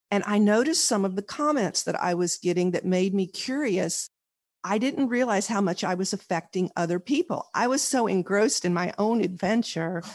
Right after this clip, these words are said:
that I didn't realize that other people were feeling fear or excitement, curiosity. So I decided, after I had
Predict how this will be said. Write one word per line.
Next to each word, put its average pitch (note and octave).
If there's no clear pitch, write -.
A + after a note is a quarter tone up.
that G#3
I G3+
didn't A#3+
realize G3+
that F3
other G3+
people G3+
were F3+
feeling F#3
fear G3
or D#3+
excitement, G3+
curiosity. G3+
So A3
I G#3+
decided, F#3
after A#3
I F#3+
had F#3